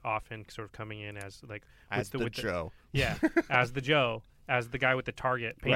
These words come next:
Speaker 2: Right.
Speaker 1: on his back before the game even started, like, how, what are some things that you do to sort of, like, you know,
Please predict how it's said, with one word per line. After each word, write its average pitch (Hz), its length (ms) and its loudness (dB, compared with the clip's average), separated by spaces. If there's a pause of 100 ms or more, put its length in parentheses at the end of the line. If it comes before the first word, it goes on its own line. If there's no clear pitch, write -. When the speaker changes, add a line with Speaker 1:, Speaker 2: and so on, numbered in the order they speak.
Speaker 2:
Right. - 20 4
Speaker 1:
on 127 100 4
his 117 80 -2
back 117 200 2
before 123 280 -4
the 123 60 -2
game 117 220 -4
even 110 140 -10
started, 135 280 -2
like, 110 160 -4
how, 127 240 0
what 131 180 -2
are 135 40 0
some 135 160 -6
things 123 280 -6
that 117 140 -8
you 110 140 -10
do 110 460 -4 (400)
to - 100 -14
sort 113 220 -6
of, 104 120 -12
like, 104 360 -10
you 131 120 -8
know, 101 220 -10